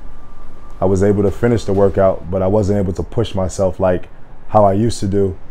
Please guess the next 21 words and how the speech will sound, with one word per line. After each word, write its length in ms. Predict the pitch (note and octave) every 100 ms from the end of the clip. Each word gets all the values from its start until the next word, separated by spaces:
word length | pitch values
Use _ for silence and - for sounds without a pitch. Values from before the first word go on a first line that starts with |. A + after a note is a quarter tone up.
| - - - -
before 560 | G2 F2+ G#2+ G#2+ G2+ - - -
things 260 | A#2+ A2+ F#2
got 240 | G#2+ G2+
crazy 420 | - A2+ G#2+ G#2 -
after 340 | G2 G2 G#2
the 100 | F#2
pandemic. 640 | - F#2+ F#2 G#2 G#2 - - - -
Everything 460 | A#2 A#2+ - A#2+ A#2
closed, 480 | A2 A#2+ A#2+ A#2
staying 300 | - A#2+ A#2+
in 60 | A2+
the 60 | G2+
house 300 | A2+ A2+ A2
was 220 | G2+ -
kind 240 | - A2
of 40 | G#2
a 100 | F#2
hard 280 | G#2+ A2
thing 240 | - A2 A2+
to 140 | G2+
do. 320 | G2+ A2+ A#2